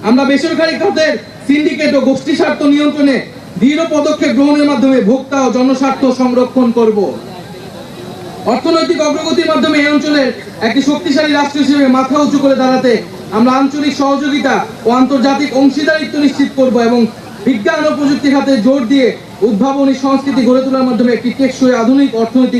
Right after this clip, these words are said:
গড়ে তুলব। পরিশেষে আমরা একটি ন্যায্যতা ও সমতা ভিত্তিক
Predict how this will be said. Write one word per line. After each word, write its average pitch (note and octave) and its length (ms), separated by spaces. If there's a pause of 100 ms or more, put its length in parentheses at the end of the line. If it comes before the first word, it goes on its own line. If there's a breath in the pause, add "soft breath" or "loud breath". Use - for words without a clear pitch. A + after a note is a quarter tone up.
গড়ে A3+ 180
তুলব। A3 300 (1300)
পরিশেষে D#4 500
আমরা D#4 200
একটি D4+ 220
ন্যায্যতা C#4 440
ও C#4+ 120
সমতা D4+ 300
ভিত্তিক C#4+ 440